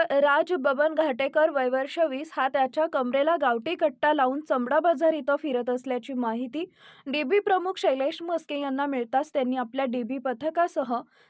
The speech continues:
चमडा बाजार इथं पोहोचून राज बबन घाटेकर यांची झडती घेतली असता त्यांच्या कमरेला गावठी कट्टा व दोन जिवंत काडतुसं आढळून आलेत. पोलिसांनी राज घाटेकरसह हनुमान घाटेतील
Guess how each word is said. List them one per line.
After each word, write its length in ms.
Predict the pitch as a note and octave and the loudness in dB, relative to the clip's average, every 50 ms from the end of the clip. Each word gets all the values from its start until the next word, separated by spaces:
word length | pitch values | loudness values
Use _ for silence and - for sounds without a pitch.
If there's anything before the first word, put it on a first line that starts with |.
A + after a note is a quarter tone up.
| _ _ - | _ _ 0
चमडा 300 | E4+ D4 C#4+ E4+ F4+ G4 | 0 2 2 2 2 4
बाजार 320 | G4+ G#4 G4 F4 G4 G4 | 4 4 4 4 4 2
इथं 220 | F#4+ F4+ - E4 E4+ | 2 2 2 2 2
पोहोचून 540 | E4+ F#4 F4 E4 C4 - D4 D#4 D#4+ D4 | 2 0 -2 -2 -4 -4 -4 -4 -2 0
राज 280 | C4 C4+ C#4 C#4+ C4 D4+ | 2 2 2 0 0 -2
बबन 400 | B3 A#3+ C4+ B3+ A#3+ C4+ C#4+ D4 | -2 -2 0 0 0 -2 -2 0
घाटेकर 500 | C#4+ D4+ D4 A3+ B3+ B3 B3+ D4 D4 D#4 | 0 0 0 0 0 0 0 2 0 0
यांची 340 | D4+ C#4 B3+ B3 A#3+ C#4+ D4 | 0 -2 -2 -4 -4 -8 -6
झडती 440 | B3 D4 D4 B3+ A#3 A#3 B3+ D4+ D#4+ | -2 -2 -2 -2 -4 -4 -6 -6 -4
घेतली 360 | C#4+ F4 E4 - B3+ C4 C4 | -4 -4 -4 -4 -4 -2 -2
असता 300 | B3+ B3+ - - C4 C#4 | -2 -2 -2 -2 -2 -2
त्यांच्या 360 | C4+ C#4+ B3+ A#3+ A3+ C4+ C4 C4 | 0 -2 -4 -4 -6 -8 -8 -6
कमरेला 500 | C4+ B3 A3+ A3+ B3+ D4 D4+ C4 G3+ G#3 A#3 - _ _ - _ _ - B3 | -6 -4 -2 0 0 0 2 0 -2 -4 -6 -10 _ _ -20 _ _ -2 2
गावठी 340 | C4 B3 B3+ C4 F4+ F#4 | 2 4 4 2 0 0
कट्टा 360 | F4+ F#4 F4 - - D4 E4+ E4 | 0 0 -2 -2 -2 -2 2 2
व 100 | E4 E4+ | 2 2
दोन 280 | B3+ C4+ C#4+ D4+ D4+ | 4 2 2 2 0
जिवंत 360 | C4 D4+ C#4+ C4+ D4 E4+ F4+ F#4 G4 F#4+ | -2 -4 -4 -4 -4 -2 0 0 0 2
काडतुसं 540 | D#4+ B3 A#3 B3 - B3+ C4 B3+ - C#4+ D4+ - - | 0 0 -2 -2 -6 -6 -6 -4 -4 -4 -4 -2 -4
आढळून 400 | B3 A3+ A#3 C4+ C4+ B3+ B3+ A#3+ | -2 -2 -2 -2 0 0 0 -2
आलेत. 320 | G3+ G3 G3 - - - _ _ _ _ _ _ _ _ _ | -2 -4 -6 -8 -10 -14 _ _ _ _ _ _ _ _ _
पोलिसांनी 640 | - D#4+ D#4 D#4+ F#4 G4+ F#4+ G4 F#4 F4+ F4 F#4 F#4 | 4 4 6 6 4 4 4 2 0 0 -2 0 2
राज 280 | E4+ C#4+ D4 D4 C#4+ | 2 2 2 2 0
घाटेकरसह 640 | C4+ E4 D#4+ D4 - C4 C4 - C4+ C#4 C#4+ - D4 | 0 0 0 2 0 0 0 0 -2 -2 -2 -2 -4
हनुमान 540 | D4 C#4 D#4 D4 C4 B3+ B3+ C4 C4+ D4 D4+ | -2 0 0 0 0 0 0 0 -2 -2 0
घाटेतील 580 | C4+ D#4 D4+ C4 A#3+ C4 C#4 - C4 C4 D4+ | 0 0 0 2 0 0 -2 -2 -4 -6 -6